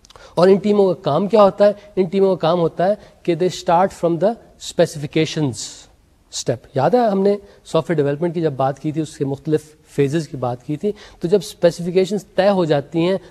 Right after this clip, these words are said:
تب جا کے اس ڈیولپمنٹ ٹیم کا کام شروع ہو جاتا ہے، اور یہ اس کو اینڈ تک لے کے جاتے ہیں، یعنی آخر تک، جب تک کسٹمر کے پاس جا کے وہ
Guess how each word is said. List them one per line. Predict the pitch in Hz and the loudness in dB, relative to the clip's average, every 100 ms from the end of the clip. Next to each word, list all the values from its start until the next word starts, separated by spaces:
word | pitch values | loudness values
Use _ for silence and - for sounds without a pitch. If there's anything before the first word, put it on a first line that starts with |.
| - | -4
تب | 185 165 | -2 0
جا | 151 147 | -2 -2
کے | 160 | -4
اس | 147 | -2
ڈیولپمنٹ | 139 135 139 135 | 0 0 -4 -4
ٹیم | 139 | -6
کا | 135 139 | -6 -8
کام | 143 147 214 - _ _ - | -4 -4 -4 -12 _ _ -20
شروع | - 143 135 | -8 -6 -4
ہو | 120 | -6
جاتا | 113 113 - | -10 -14 -18
ہے، | 127 _ _ - - | -20 _ _ -20 -10
اور | - 151 | -6 2
یہ | 175 | 4
اس | 196 190 | 4 2
کو | - 202 - - | 4 4 4 0
اینڈ | 180 180 170 | 2 2 0
تک | 143 | -2
لے | 131 | -4
کے | 117 | -6
جاتے | 117 113 - 131 | -8 -10 -12 -12
ہیں، | 139 | -8
یعنی | 135 - | -8 -4
آخر | 151 151 180 | -2 0 -2
تک، | - 156 - - - | 0 -4 -4 -20 -4
جب | 135 139 | -2 0
تک | - 160 | 0 2
کسٹمر | 175 - 175 160 | 0 -2 -2 0
کے | 156 | -2
پاس | 143 139 139 127 | -4 -4 -4 -4
جا | 135 | -4
کے | 139 151 196 - - 117 | -4 -4 -4 -10 -20 -4
وہ | 143 156 | 0 0